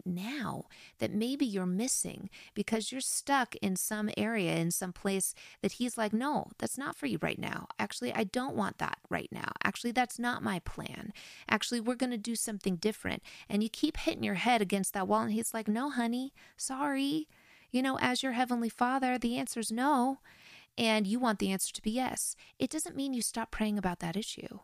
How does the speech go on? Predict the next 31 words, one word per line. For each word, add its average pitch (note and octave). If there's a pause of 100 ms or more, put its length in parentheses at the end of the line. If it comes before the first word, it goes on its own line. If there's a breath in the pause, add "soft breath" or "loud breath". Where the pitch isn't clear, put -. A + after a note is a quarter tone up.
(460)
It C#4
doesn't D4+
mean C#4
you C4+
stop A#3
praying A3
for -
healing. F#3+
It E3+
doesn't C4+
mean C#4
you B3
stop -
praying G#3+
for F3+ (300 loud breath)
people A3+
to G3+
be F#3+
saved. -
It -
doesn't -
mean A3
you F#3
stop -
praying. G3 (1080 loud breath)
What C4+
it A3
might C#4
mean F3
is E3+
that E3